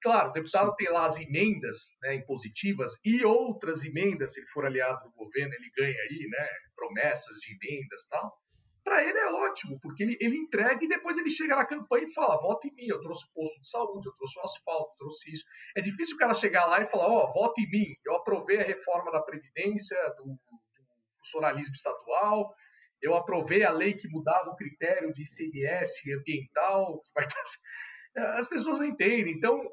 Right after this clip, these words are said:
Speaker 1: naturalmente, infelizmente, pelo eleitorado que nós temos hoje e a forma como eles escolhem os seus políticos,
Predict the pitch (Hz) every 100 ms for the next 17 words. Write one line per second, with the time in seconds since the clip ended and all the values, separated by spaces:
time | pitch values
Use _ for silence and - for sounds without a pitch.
0 | - _ 170 240 - 311 202 156 185 233
1 | - - - 214 285 - 294 180 147 160
2 | 156 - - _ _ _ _ _ - 208
3 | 262 247 233 214 180 165 160 139 135 151
4 | - 165 147 139 143 139 151 151 180 180
5 | 175 - 185 139 139 - 165 190 156 151
6 | - _ - 139 143 - 233 175 226 -
7 | - - -